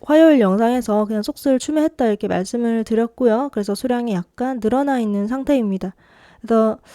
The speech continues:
한 오십만 원 정도는 예수금 십 퍼센트는 남겨놨고 이제 나머지로 매수해서 지금은 한 십오 퍼센트 정도 수익을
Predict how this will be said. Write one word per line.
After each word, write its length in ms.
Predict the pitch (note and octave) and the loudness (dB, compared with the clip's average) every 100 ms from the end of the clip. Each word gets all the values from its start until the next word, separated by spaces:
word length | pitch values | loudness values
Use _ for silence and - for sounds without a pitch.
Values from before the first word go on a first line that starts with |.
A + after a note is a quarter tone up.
| - _ | -20 _
한 180 | B3 A3 | -8 -2
오십만 400 | A3+ E4 F4 F#4 | 0 2 2 2
원 100 | D#4 | 2
정도는 400 | A#3+ A3 A3 A3 | 0 0 0 2
예수금 460 | F#3 B3+ B3+ A#3 | 0 0 -2 -2
십 160 | G#3+ E4+ | -2 -2
퍼센트는 480 | F4 D#4+ B3+ A#3 G#3+ | 2 2 0 -2 0
남겨놨고 960 | F#3 A3 C#4+ A3 F3+ _ - A3+ F#3+ | -2 0 0 0 -4 _ 0 2 2
이제 140 | - G3+ | -4 -4
나머지로 480 | F#3 A3+ A#3+ A#3 G#3 | -2 0 0 0 0
매수해서 720 | F3+ F#3 A#3+ A#3+ G#3+ C4 D4 | -2 0 -2 0 0 0 -2
지금은 500 | - F#3 G3+ G3+ G3+ | -6 -4 -4 -4 -4
한 220 | G#3+ G#3 | -4 -6
십오 240 | - G#3 | -6 -6
퍼센트 480 | F#3 B3 B3+ B3 A3+ | -4 0 0 0 -2
정도 440 | G#3 F#3+ F#3+ B3+ C4+ | -4 -4 -2 -2 -2
수익을 560 | - A#3+ A3 C#4 D#4 | -2 -2 0 0 0